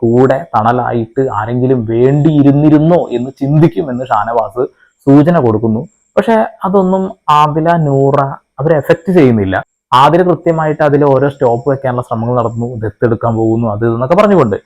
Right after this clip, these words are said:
പക്ഷെ ഷാനവാസ് പറഞ്ഞത് ഒരു ഫാക്ട് തന്നെയാണ് എന്ന് ഞാൻ വിശ്വസിക്കുന്നു. കാരണം നമ്മൾ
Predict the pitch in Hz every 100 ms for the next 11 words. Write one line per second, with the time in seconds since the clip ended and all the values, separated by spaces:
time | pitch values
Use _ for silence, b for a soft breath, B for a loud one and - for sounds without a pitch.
0 | b b b 160 180 160 160 175 180 214
1 | 190 151 147 156 - - 147 160 143 127
2 | - - 170 143 135 143 139 139 135 131
3 | 135 120 170 - 120 110 107 98 143 b
4 | b b 101 107 131 113 117 143